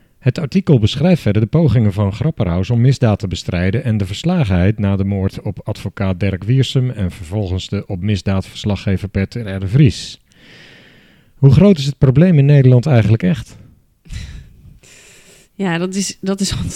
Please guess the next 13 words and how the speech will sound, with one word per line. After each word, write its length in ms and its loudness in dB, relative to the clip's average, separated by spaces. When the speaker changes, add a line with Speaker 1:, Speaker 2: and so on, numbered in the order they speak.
Speaker 2:
<laughs> 240 -14
ja, 180 -2
dat 160 -8
is 120 -4
net 220 -2
zoiets 260 -6
als 160 -6
dat, 200 -8
zeg 200 -8
maar, 280 -2
eh, 680 -6
de, 120 -10
de 200 -6